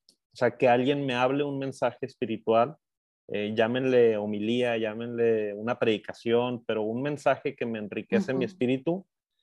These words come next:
Speaker 1: ese mensaje me funciona más a mí escucharlo que leerlo. Entonces me dices, "Oye, la lectura de la Biblia", pues sí, o sea, para mí es muy efectiva, lo es, pero es más efectivo aún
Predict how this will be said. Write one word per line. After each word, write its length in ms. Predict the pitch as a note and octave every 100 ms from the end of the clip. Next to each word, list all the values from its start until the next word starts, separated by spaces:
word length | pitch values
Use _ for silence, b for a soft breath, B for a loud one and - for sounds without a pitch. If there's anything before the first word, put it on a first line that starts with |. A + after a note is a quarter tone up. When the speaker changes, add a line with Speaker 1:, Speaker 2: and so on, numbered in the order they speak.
| _ _ _
Speaker 1:
ese 220 | - A#2+ D3+
mensaje 840 | D3 B2 C#3 C3 D3 C#3+ C#3 - _ _ _ _ _ _ _
me 280 | B2+ B2+ B2+
funciona 500 | C3+ B2+ D3 D#3 F3
más 280 | E3+ D#3+ D#3
a 60 |
mí 240 | C3+ D3 D3
escucharlo 840 | C3 - A#2 - D3 E3 - - _ _ _ -
que 120 | A#2+
leerlo. 480 | A2 A#2 A2 F#2+ - _ _ _ - - _ _ _ _ _ _ _ _ _
Entonces 500 | A2+ G#2 A#2 A#2+ C3
me 140 | B2+ B2+
dices, 320 | B2 B2+ A#2
"Oye, 280 | C3+ C#3 B2
la 140 | B2
lectura 500 | A#2 A2+ - C3+ C#3+
de 420 | C#3 C3 B2 A#2
la 140 | A2 G#2+
Biblia", 440 | C3 C3+ A#2 G#2+
pues 180 | - A2
sí, 300 | D3 C#3 A2
o 60 | G#2+
sea, 160 | A2+
para 260 | G2 A#2+ A2+
mí 160 | A#2 B2
es 60 |
muy 200 | C3+ C#3
efectiva, 520 | C#3 - A2 B2 B2 B2+
lo 180 | A2+
es, 260 | A#2 C#3+ -
pero 320 | B2 A#2 G#2 G2
es 220 | A2 -
más 320 | A2+ D#3+ -
efectivo 540 | D#3 B2 - B2+ B2
aún 340 | A2+ B2 F3+